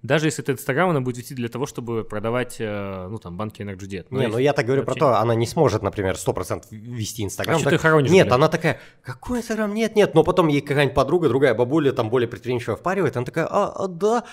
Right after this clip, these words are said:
Speaker 2: Ну, такая: «А, а».
Speaker 1: Чем больше взрослые люди будут общаться,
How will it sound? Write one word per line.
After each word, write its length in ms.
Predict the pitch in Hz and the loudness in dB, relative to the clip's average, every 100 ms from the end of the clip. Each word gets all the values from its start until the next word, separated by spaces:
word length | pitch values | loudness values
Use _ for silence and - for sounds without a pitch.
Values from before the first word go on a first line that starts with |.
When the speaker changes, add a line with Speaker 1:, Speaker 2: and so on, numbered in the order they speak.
| - - | -18 -4
Speaker 2:
Ну, 160 | 185 | -4
такая: 200 | - 156 - | -2 -6 -6
«А, 180 | - 101 | -10 -10
а». 60 | - _ _ _ _ | -12 _ _ _ _
Speaker 1:
Чем 240 | - 180 | -4 -2
больше 400 | 160 170 185 156 | 2 2 2 0
взрослые 380 | 131 143 151 135 | 0 0 0 -2
люди 200 | 131 123 | -2 -2
будут 300 | 113 117 110 | -4 -6 -6
общаться, 680 | 117 - 233 - 117 101 | -6 -6 -6 -6 -6 -8